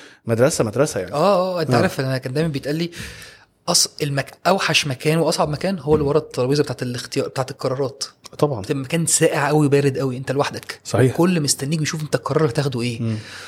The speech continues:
Speaker 2: وبتبقى اللي انت والقائد الشاطر اللي بيكون شايف الدوشه كتيره جدًا، بس بيعرف يلقط الخط الدوشه اللي هو هيحلها. يعني ون-،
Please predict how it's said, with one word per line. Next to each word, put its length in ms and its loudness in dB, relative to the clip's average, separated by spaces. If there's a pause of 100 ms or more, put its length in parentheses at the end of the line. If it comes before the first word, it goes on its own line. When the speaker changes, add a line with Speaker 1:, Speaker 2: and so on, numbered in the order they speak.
(300)
Speaker 2:
وبتبقى 380 -2
اللي 100 2
انت 380 4 (200)
والقائد 1080 2 (240)
الشاطر 520 0 (360)
اللي 180 -4
بيكون 480 -2
شايف 460 4
الدوشه 400 2
كتيره 240 0
جدًا، 340 0
بس 200 -2
بيعرف 360 2
يلقط 420 2
الخط 440 0
الدوشه 420 2
اللي 120 0
هو 140 4
هيحلها. 500 -2
يعني 280 -6
ون-، 280 -4